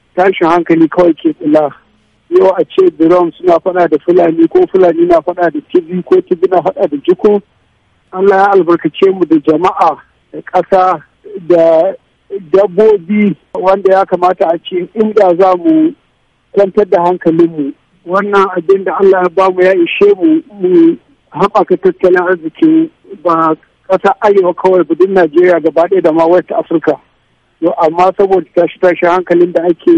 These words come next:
yau, muna zama halin kaito, mun zama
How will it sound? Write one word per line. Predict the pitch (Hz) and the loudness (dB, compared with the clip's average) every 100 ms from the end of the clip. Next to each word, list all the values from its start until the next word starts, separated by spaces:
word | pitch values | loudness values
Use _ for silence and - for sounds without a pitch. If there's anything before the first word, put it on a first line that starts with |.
| 165 | 4
yau, | 185 185 175 165 _ _ _ | 4 4 2 0 _ _ _
muna | 175 180 180 170 156 - 226 160 - 156 | 0 2 2 0 -2 -6 -8 -8 -4 -2
zama | 175 175 165 | 0 0 0
halin | 175 185 170 165 165 _ _ - | 0 0 -2 -2 -14 _ _ -2
kaito, | 349 349 359 349 359 _ _ _ | 0 0 2 0 0 _ _ _
mun | 339 175 | 0 2
zama | 170 180 | 2 0